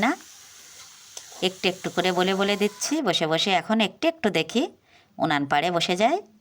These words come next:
তার মাঝে আমি দু একটা কাজ করে নিই। আর এখনই চলো বন্ধুরা, খাওয়া দাওয়া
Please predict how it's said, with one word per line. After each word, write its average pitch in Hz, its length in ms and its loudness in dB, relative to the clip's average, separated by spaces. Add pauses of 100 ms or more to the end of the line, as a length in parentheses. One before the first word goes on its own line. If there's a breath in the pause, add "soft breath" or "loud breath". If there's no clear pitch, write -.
(1500)
তার 180 200 2
মাঝে 254 260 4
আমি 226 160 6
দু 190 40 4 (120)
একটা 143 180 -2 (100)
কাজ 160 120 0 (120)
করে 214 240 4
নিই। 294 120 4 (140)
আর 147 160 4
এখনই 160 340 -2
চলো 196 240 4
বন্ধুরা, 262 360 4 (1900 soft breath)
খাওয়া 156 280 4
দাওয়া 180 160 6